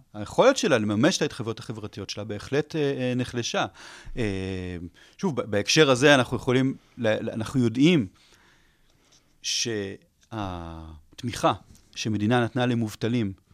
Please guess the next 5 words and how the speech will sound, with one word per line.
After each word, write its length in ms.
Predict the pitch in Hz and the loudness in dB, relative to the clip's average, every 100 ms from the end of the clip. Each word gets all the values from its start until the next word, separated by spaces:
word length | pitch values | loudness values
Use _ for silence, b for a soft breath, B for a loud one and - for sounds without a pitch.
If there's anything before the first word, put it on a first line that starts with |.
| _ _ _ _ _ | _ _ _ _ _
בעבר, 520 | 120 113 95 101 95 110 b b b - | 2 2 2 -4 -6 -10 b b b -2
היא 180 | 131 107 | -2 0
הרבה 380 | 127 110 110 | -4 -2 4
יותר, 280 | 196 240 165 123 - - | 6 6 2 -4 -8 -2
אה, 160 | 113 | -2